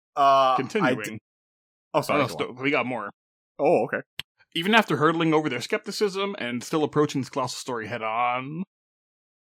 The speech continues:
Speaker 2: Oh, that was kinda part of the last sentence. "One of the greatest works of fiction, even going through their skepticism, as
Speaker 1: Okay.
Speaker 2: I once did,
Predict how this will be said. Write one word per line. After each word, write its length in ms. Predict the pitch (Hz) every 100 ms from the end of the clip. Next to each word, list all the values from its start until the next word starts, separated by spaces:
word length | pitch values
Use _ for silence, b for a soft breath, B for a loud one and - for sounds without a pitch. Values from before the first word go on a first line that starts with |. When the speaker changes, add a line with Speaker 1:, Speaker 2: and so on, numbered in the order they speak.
| _
Speaker 2:
Oh, 160 | 131 123
that 80 | 120
was 100 | 120
kinda 220 | 139 117
part 180 | 113 104
of 60 |
the 40 | 101
last 160 | 101 -
sentence. 320 | 104 98 101
"One 120 | 160
of 40 | 139
the 60 |
greatest 340 | 143 160 139 - -
works 220 | 131 -
of 80 | 131
fiction, 400 | 127 120 120 113
even 260 | 127 127 123
going 280 | 120 113 113
through 260 | 131 120
their 120 | 113 110
skepticism, 600 | - 120 - - 92 87 _ _ _ -
as 180 | 120 113
Speaker 1:
Okay. 120 | 113
Speaker 2:
I 40 |
once 300 | 110 104 110
did, 280 | - 104